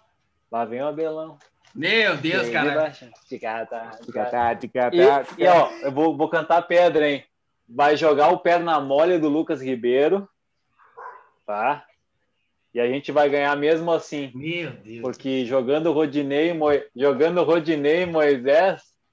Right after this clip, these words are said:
Speaker 1: não tem, né? Ou é cruzamento do Rod Beckham, ou é cruzamento do Moisés, chicletinho. Vamos pra dentro.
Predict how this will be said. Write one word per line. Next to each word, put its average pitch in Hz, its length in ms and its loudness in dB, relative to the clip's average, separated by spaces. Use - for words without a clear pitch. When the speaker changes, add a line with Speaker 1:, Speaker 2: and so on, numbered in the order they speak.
Speaker 1:
não 196 180 -10
tem, 190 240 0
né? 123 200 -4
Ou 127 120 0
é 160 140 4
cruzamento 156 560 0
do 143 220 4
Rod 147 320 0
Beckham, 180 760 0
ou 135 200 -2
é 156 100 2
cruzamento 160 640 2
do 160 400 2
Moisés, 123 880 2
chicletinho. 139 1120 0
Vamos 135 180 -4
pra 151 180 4
dentro. 139 440 -2